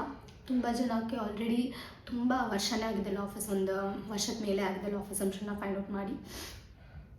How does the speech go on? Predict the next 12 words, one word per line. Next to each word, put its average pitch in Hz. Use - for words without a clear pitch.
ತುಂಬ 262
ಜನ 269
ಇನ್ನು 226
ಮಿಡಲಲ್ಲಿದ್ದೀರ. 190
So 277
ಅವರೆಲ್ಲರಿಗೂ 254
ಅರ್ಥ 240
ಆಗೋ 254
ಥರ 226
ಅರ್ಥ 233
ಮಾಡಿಸೋದು 226
ನಮ್ಮ, 233